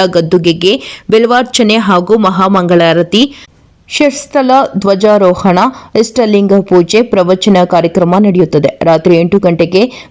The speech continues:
ಬದನಗುಪ್ಪೆ ಶ್ರೀ ಗುರುಮಲ್ಲೇಶ್ವರ ನಾಟಕ ಮಂಡಳಿಯವರ ವತಿಯಿಂದ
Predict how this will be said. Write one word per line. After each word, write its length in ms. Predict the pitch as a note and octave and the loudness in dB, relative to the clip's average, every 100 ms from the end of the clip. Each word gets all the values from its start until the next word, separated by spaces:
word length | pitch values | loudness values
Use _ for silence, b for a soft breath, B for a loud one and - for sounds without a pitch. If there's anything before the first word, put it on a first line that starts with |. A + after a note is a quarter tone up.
| F#3+ | -2
ಬದನಗುಪ್ಪೆ 920 | G3+ A3 G#3 F3+ F#3 F3+ G3+ - - - | 0 0 0 0 -2 0 0 -2 -8 -12
ಶ್ರೀ 320 | - B3+ C#4 | -2 0 0
ಗುರುಮಲ್ಲೇಶ್ವರ 920 | F#3+ A3 A3 G#3+ F3+ F#3 G#3+ - G#3+ F#3+ | 0 0 2 2 0 2 0 -2 0 0
ನಾಟಕ 400 | F#3 F3+ F#3 G#3 | 2 0 0 0
ಮಂಡಳಿಯವರ 640 | F#3+ F3 F3+ F#3+ F3 E3 F3 E3 | 0 0 2 2 4 2 2 2
ವತಿಯಿಂದ 500 | D#3+ D#3+ F#3 D#3+ | 0 0 0 2